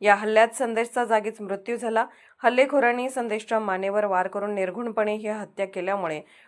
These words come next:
गावकऱ्यांमध्ये संतापाची लाट उसळली आहे. घटनेची माहिती मिळताच जयसिंगपूर पोलीस तातडीने घटनास्थळी दाखल झाले. त्यांनी पंचनामा करून मृतदेह शवविच्छेदनासाठी पाठवला आहे.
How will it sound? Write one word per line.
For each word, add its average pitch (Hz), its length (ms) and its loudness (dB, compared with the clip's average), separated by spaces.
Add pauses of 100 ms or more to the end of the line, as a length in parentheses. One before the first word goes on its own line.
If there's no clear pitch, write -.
(140)
गावकऱ्यांमध्ये 254 640 4
संतापाची 214 600 -2
लाट 190 220 -2
उसळली 175 400 -6
आहे. 165 240 -4 (320)
घटनेची 202 440 -6
माहिती 208 360 -4
मिळताच 208 360 -2
जयसिंगपूर 214 580 -6
पोलीस 220 380 -4 (480)
तातडीने 226 460 4
घटनास्थळी 247 580 -2
दाखल 208 380 0
झाले. 208 240 -4 (380)
त्यांनी 226 180 0
पंचनामा 247 600 0
करून 254 240 -4
मृतदेह 226 560 -6
शवविच्छेदनासाठी 202 960 -8
पाठवला 175 480 -6
आहे. 170 200 -4